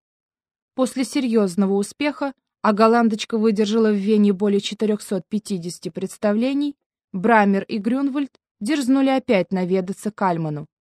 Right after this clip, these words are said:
всё с тем же предложением. Некий управляющий имением мечтает отпраздновать свой день рождения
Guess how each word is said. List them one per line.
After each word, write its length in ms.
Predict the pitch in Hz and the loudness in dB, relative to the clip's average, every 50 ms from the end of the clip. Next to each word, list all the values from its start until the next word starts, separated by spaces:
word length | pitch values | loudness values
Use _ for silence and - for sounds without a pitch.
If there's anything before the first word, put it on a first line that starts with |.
| _ _ _ _ | _ _ _ _
всё 180 | - - 302 294 | -8 -6 -4 -4
с 100 | - - | -4 -4
тем 200 | - 262 208 196 | -2 -2 0 0
же 120 | - 196 | 0 -2
предложением. 800 | - - 196 190 202 208 214 214 214 233 214 180 170 160 156 160 - _ _ _ _ _ _ _ _ 214 | -4 -6 -6 -2 0 0 0 0 0 -2 -2 -2 -2 -4 -8 -10 -14 _ _ _ _ _ _ _ _ 2
Некий 380 | 208 214 214 190 - - 190 | 4 6 6 4 2 0 -4
управляющий 840 | 170 - 190 180 180 190 190 185 175 175 165 - - - 175 170 170 | -2 0 0 0 0 0 0 0 0 0 -2 -4 -6 -6 -6 -4 -2
имением 540 | 180 185 214 247 262 277 269 269 262 254 - _ _ _ _ | 0 0 2 2 2 2 0 0 -2 -4 -6 _ _ _ _
мечтает 500 | 269 311 254 - - - 247 226 214 - 202 | -6 -4 -4 -2 0 2 2 2 2 2 0
отпраздновать 640 | 190 - - - 190 185 175 - 190 180 175 - | -2 -2 0 0 0 0 0 -2 -4 -4 -6 -6
свой 180 | - 185 180 175 | -6 -6 -6 -4
день 220 | 170 180 175 170 | -4 -4 -4 -4
рождения 680 | 165 165 160 156 165 185 220 254 262 254 254 254 240 | -4 -6 -6 -6 -2 -2 0 2 2 2 2 2 0